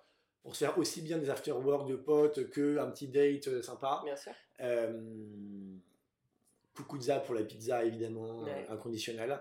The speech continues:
Speaker 2: <laughs>
Speaker 1: Et voilà, mais je pense que les bonnes adresses, on a à peu près tous les mêmes, non, je me trompe ?
Speaker 2: Non. Non, non, franchement, euh,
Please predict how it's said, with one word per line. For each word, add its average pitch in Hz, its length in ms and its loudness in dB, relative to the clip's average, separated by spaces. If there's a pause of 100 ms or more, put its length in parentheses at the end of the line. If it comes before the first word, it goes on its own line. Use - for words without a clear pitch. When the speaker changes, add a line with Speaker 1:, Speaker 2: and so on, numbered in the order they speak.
(140)
Speaker 2:
<laughs> 220 320 -4 (160)
Speaker 1:
Et 117 180 4
voilà, 170 400 10
mais 139 320 0 (160)
je - 220 -12
pense 143 180 0
que - 80 -4
les 110 120 0
bonnes 117 260 0
adresses, 123 420 2
on 107 200 -4
a 101 60 -8
à 104 40 -6
peu - 120 -14
près - 140 -12
tous - 220 -14
les 127 80 -6
mêmes, 165 180 -6
non, 143 80 -12
je 131 100 -10
me 123 60 -14
trompe ? - 240 -14 (680)
Speaker 2:
Non. 277 340 6 (460)
Non, 254 180 6
non, 208 140 6
franchement, 269 520 2
euh, 196 640 6